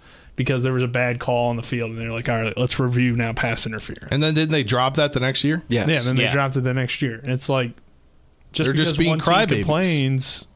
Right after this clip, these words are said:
Speaker 1: doesn't mean we gotta change every rule.
Speaker 2: There you go.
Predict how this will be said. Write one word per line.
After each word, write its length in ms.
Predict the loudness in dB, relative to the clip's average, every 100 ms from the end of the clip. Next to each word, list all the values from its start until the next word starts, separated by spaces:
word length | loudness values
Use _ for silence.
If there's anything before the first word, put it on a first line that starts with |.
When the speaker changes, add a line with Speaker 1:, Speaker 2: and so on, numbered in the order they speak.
| -4
Speaker 1:
doesn't 240 | 0 0
mean 80 | 0
we 100 | 0
gotta 220 | 0 0
change 320 | -2 0 0 0
every 180 | 0 -2
rule. 360 | -4 -10 -14 -20 -20 -20 -20 -20 -20 -20 -20 -20 -20 -20 -20 -20 _
Speaker 2:
There 180 | -4 0
you 160 | 0 0
go. 260 | 0 -2